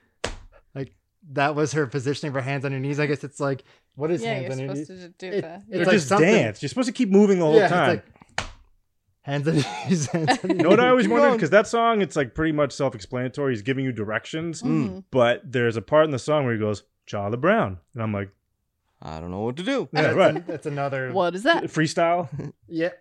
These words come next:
Speaker 1: yeah, it could be a freestyle type of
Speaker 3: Or
Speaker 1: thing.
Speaker 3: maybe it's not. Maybe <laughs> go punt the football and miss or something.
Speaker 1: Actually, I think that's actually what it is.
Speaker 3: <laughs>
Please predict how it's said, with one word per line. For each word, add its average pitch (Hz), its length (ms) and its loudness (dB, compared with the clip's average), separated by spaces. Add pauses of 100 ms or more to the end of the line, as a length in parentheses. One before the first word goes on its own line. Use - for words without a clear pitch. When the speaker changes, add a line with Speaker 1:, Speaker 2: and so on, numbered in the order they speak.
(180)
Speaker 1:
yeah, 185 180 -4
it 151 100 -4
could 175 160 -8
be 190 100 -4
a 160 60 -4
freestyle 117 600 -14
type 117 180 -16
of 110 120 -20
Speaker 3:
Or 147 140 6
Speaker 1:
thing. 147 60 4
Speaker 3:
maybe 240 520 6
it's 226 200 -6
not. 247 300 -2
Maybe 156 400 -2 (160)
<laughs> - 180 -20
go 151 160 2
punt 156 260 -4
the 175 80 -8
football 170 480 0
and 170 100 -2
miss - 340 -2
or 170 80 -4
something. 175 480 -4 (200)
Speaker 1:
Actually, 196 340 0
I 143 60 -6
think 175 180 -10
that's 175 180 -8
actually 139 280 -8
what 151 100 -10
it 165 100 -10
is. 135 420 -12
Speaker 3:
<laughs> 131 40 2